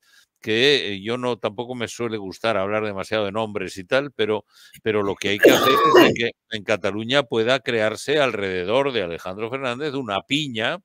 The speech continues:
que pueda llegar a volver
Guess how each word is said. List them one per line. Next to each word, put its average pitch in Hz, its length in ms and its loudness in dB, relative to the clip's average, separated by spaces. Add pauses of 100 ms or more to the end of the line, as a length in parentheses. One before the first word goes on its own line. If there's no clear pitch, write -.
(760)
que 107 140 -6
pueda 120 360 0
llegar 139 400 4
a 139 140 4
volver 127 960 0